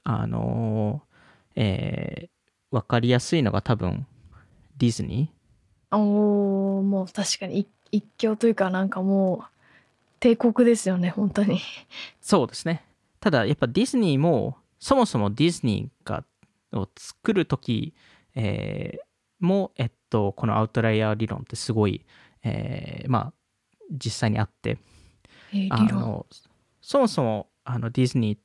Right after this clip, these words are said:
Speaker 1: て、えー、最初に全然成功し-、しなくて、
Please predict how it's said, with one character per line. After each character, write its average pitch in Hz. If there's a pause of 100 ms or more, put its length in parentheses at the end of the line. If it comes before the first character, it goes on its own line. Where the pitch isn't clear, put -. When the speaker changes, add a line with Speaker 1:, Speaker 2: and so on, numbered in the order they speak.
Speaker 1:
て、 104 (480)
え 117
ー、 - (680)
最 196
初 -
に 185 (160)
全 151
然 160
成 143
功 135
し-、 -
し -
な 127
く -
て、 -